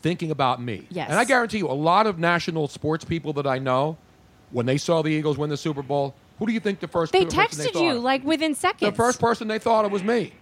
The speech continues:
Speaker 1: You know why? Because I've been the only national voice for this city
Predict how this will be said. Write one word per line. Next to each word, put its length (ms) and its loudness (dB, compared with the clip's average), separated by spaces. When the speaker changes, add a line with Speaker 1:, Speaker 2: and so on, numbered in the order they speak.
Speaker 1:
You 80 0
know 80 4
why? 180 6
Because 300 -2
I've 180 4
been 160 2
the 120 0
only 340 2
national 480 0
voice 320 0
for 100 -6
this 140 -4
city 360 0